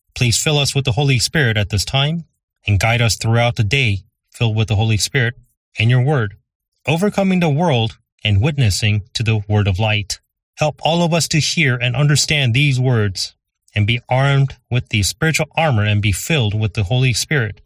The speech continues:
so that we can boldly witness to the name of our Lord and Savior Jesus Christ, just like Shadrach, Meshach, and Abednego, at home, at work,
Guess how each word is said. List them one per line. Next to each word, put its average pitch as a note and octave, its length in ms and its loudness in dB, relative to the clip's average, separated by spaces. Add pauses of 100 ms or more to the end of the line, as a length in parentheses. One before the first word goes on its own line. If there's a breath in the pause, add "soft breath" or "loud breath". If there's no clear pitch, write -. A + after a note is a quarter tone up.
(200)
so - 180 -4
that G2+ 160 2
we A2 120 2
can G#2 200 2
boldly B2 340 2
witness C3+ 400 0
to B2+ 140 0
the A2+ 160 2
name C3 300 2
of B2 180 0
our A2+ 220 2
Lord C#3 240 2
and B2 120 2
Savior C3 420 0
Jesus C3+ 400 2
Christ, A2 460 -2 (300)
just - 240 0
like A2+ 160 2
Shadrach, C3+ 500 -2
Meshach, C#3 400 0
and A2 100 2
Abednego, G2+ 680 0 (260)
at G2 120 -2
home, F3+ 400 -2 (380)
at A2 140 0
work, A#2+ 460 -2